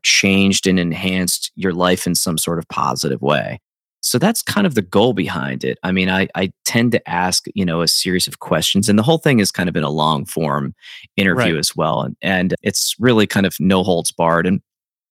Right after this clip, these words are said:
Speaker 1: you know, I ask, you know, what inspired somebody to, to choose a certain record. We talk about, you know, maybe the players. We talk about,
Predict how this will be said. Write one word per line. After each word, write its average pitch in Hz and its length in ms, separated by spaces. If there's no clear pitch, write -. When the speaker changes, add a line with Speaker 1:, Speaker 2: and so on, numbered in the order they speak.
Speaker 1:
you 160 60
know, 120 80
I 107 100
ask, 101 320
you 107 100
know, 90 120
what 101 200
inspired 92 520
somebody 95 360
to, - 240
to - 80
choose 107 320
a 107 80
certain 101 260
record. 98 540
We 98 80
talk 90 300
about, 90 320
you 98 80
know, 90 80
maybe 87 240
the - 100
players. 98 680
We 90 60
talk 85 280
about, 80 400